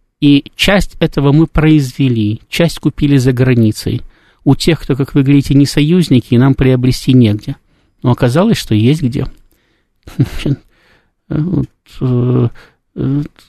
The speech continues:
да, и со-, и собственное производство тоже налаживается. И налажено некоторых вещей. Да, не всех, не всего подряд. Да. Значит, но большей ч-, большую часть всех необходимых компонентов для вооружения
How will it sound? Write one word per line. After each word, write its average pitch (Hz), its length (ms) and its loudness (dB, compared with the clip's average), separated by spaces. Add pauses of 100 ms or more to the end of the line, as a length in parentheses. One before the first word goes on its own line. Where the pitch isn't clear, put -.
да, 143 440 0
и 190 80 2
со-, 151 220 -2
и 156 140 -4
собственное - 560 -2
производство 165 600 -2
тоже - 280 -2
налаживается. 139 1000 -2 (180)
И 147 100 4
налажено 123 720 2 (400)
некоторых - 520 0
вещей. - 380 -10
Да, 135 120 0
не 131 120 6
всех, - 400 -8
не 123 100 2
всего 113 420 -6 (640)
подряд. - 380 -10 (100)
Да. - 1080 -16
Значит, 127 360 -6
но 147 260 4 (220)
большей 143 440 0
ч-, - 160 -4
большую 139 440 0
часть - 460 -4
всех - 320 -4
необходимых 131 580 2
компонентов 127 680 0
для 120 160 -2
вооружения 156 720 2